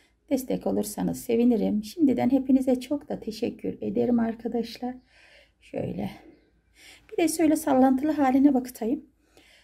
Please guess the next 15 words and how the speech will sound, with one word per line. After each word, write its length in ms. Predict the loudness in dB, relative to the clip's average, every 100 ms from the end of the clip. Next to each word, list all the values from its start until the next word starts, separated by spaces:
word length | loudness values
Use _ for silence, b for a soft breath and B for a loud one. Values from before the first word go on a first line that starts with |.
| b -16
Bunu 240 | -2 0 2
güzel, 360 | 4 4 2 4
e, 160 | 4
bir 60 | 4
şekilde 380 | -2 0 0 0
arka 240 | 0 0
tarafından 500 | 0 0 2 2 2
ütüleyince 560 | 0 2 4 4 4 2
de 60 |
arkadaşlar 580 | 0 -2 -4 -6 -4 -6
yapışacak. 560 | -2 -2 -4 -12 -12 -10
Daha 160 | -4 0
incecik 440 | 2 0 -6 -10
böyle 220 | -8 -8
zarif 580 | -6 -4 -4 -10 -20